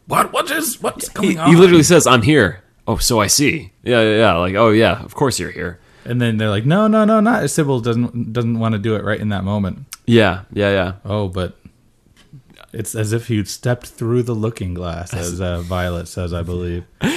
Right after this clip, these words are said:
Speaker 2: It's funny, 'cause, like, as angry as, uh, Grantham looks, or, uh, acts, Cor-, the look on Cora's face is just, like, her eyes are just bulging out of her head, like, "What is going on?" Uh,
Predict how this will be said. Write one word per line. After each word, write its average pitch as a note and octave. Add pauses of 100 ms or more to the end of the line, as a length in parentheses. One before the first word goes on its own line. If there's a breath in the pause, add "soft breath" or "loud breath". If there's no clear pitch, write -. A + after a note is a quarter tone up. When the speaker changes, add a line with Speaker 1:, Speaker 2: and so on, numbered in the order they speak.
(160 loud breath)
Speaker 2:
It's -
funny, D#3
'cause, A2+
like, A#2
as A2+
angry C#3+
as, G#2+
uh, G2
Grantham G#2
looks, F#2+
or, A2+
uh, G#2+
acts, F#2 (360 loud breath)
Cor-, B2+
the C3+
look E3+
on F#3+
Cora's C3
face A2+
is F#2+
just, G2+
like, F#2
her -
eyes G2
are F2+
just G2
bulging G2
out G2
of F2+
her F2
head, G2+
like, F2+
"What G2
is G2
going F#2+
on?" F#2 (640 soft breath)
Uh, E2+